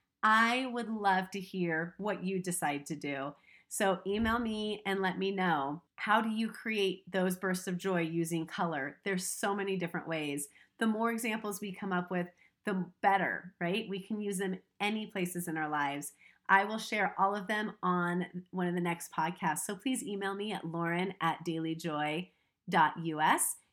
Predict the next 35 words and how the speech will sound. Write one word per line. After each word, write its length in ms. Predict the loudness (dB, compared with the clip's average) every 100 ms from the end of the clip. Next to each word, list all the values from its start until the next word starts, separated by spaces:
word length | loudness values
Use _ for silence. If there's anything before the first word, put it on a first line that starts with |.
| -4
You 120 | -2
can 200 | 0 0
find 300 | 0 0 0
me 340 | 0 -2 -4 -10 _ _
on 140 | -6 -4
Instagram 560 | -4 -4 -2 0 0
at 160 | -2 -2
Lauren's 460 | -4 -2 0 0
Daily 340 | 0 -2 0 -2
Joy 480 | -2 -4 -2 -2 -4
or 540 | -2 0 2 0 0 -4 _ _ _ 0
on 540 | 2 2 2 0 -2 -4
my 220 | -4 -4 -4
Facebook 360 | -6 -6 -8 -4
group, 300 | -2 -2 -4
Navigating 640 | -4 -2 -2 -4 -4 -4 -4
Joy 240 | -4 -8
Together. 540 | -6 -4 -4 -2 -6 -8 _ _
I 100 | -2
really 540 | -2 0 -2 0 -2 -4
look 160 | -6
forward 280 | -6 -4 -2
to 80 | -4
hearing 540 | -4 0 2 2 0 -4 -8
what 160 | -6
you 220 | -4 -6
took 220 | -4 -6 -4
away 520 | 0 2 4 2 0
from 140 | -2
this 120 | -2 0
podcast, 680 | 2 2 2 4 4 4 -6
what 180 | -4 -2
you 100 | -2
might 220 | -2 -4
try, 560 | 4 6 6 6 2